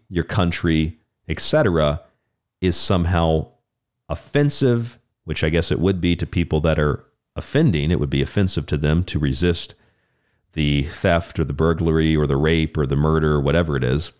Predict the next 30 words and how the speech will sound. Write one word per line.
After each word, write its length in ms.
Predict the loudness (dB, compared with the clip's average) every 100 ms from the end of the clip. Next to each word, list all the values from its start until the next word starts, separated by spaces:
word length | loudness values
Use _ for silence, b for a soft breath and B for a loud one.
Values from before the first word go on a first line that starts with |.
| _ _ _ _ _ _ _ _ _ _
They 100 | -4
teach 240 | 0 0
you 40 | 0
that 140 | 0
it's 120 | 0
offensive, 720 | -4 0 0 0 2 2 0
that 140 | -4 -4
you 80 |
shouldn't 420 | -4 -2 -4 -6 -2
do 240 | 2 4
it, 160 | 2 0
it's 180 | -4
love 200 | -4 -2
and 180 | 0 0
light, 440 | 2 2 2 -2 -4
don't 260 | -4 -4 -8 _
defend 440 | -10 -4 0 0 0
yourself. 580 | 0 0 2 2 0 -8 _ _ _ _ _ _ _ _ _ _ _ _
This 500 | -20 -16 -2 0 0
creates 340 | 0 0 2 0
a 40 |
culture 520 | 0 0 0 2 0 2
of 640 | 2 0 -2 -8 -12 -14 _ _ _ _ _ _ -20 _ -20 -14
literally 640 | -8 0 2 4 2 2
the 140 | 0
characters 500 | 0 2 2 2 0
from 140 | 0 0
the 60 |
movie 240 | 2 2 0
Wall-E. 420 | 0 0 -2 -4